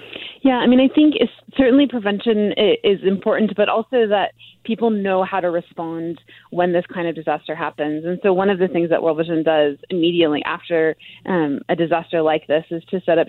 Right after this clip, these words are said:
child-friendly spaces. And so these are a place for children to come and to feel safe, uh, to be able to play, but also to learn how to protect themselves. Um, and so when I was in Palu two weeks ago, I saw children learning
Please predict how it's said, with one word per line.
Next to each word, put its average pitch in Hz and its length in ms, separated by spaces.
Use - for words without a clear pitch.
child-friendly 147 540
spaces. 131 500
And 185 140
so 180 80
these 185 200
are 175 280
a - 60
place 180 300
for 175 100
children 165 560
to 202 80
come 185 200
and 170 160
to 185 80
feel 156 220
safe, 196 280
uh, 175 240
to - 80
be 180 80
able 165 220
to 170 160
play, 190 460
but 254 140
also 202 380
to 220 100
learn 165 280
how 175 100
to 160 80
protect - 420
themselves. - 560
Um, 180 280
and 175 180
so 180 120
when 175 120
I 170 100
was 170 140
in 185 140
Palu 165 460
two 196 120
weeks 175 240
ago, 165 460
I 180 100
saw 175 140
children 175 360
learning 175 280